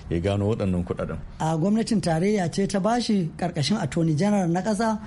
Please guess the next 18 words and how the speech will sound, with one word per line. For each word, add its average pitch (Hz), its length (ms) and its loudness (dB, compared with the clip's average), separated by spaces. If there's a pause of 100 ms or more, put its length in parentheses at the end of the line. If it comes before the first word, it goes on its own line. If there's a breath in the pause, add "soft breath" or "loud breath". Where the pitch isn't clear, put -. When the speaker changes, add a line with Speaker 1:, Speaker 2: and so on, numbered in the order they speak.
(420 loud breath)
Speaker 2:
a, 160 480 0 (420)
a 160 380 0
A 202 240 0
A 175 40 2
Malami 165 600 2 (100)
ya 180 140 0
bashi 190 320 0
wannan 196 200 2
abun 170 380 0
ya 170 80 0
gano 185 320 0
kuma 196 180 -2
a 147 60 -2
cikin 165 180 -4
kwana 180 300 -2
ashirin 165 300 -2
da 160 100 0
bakwai 196 400 0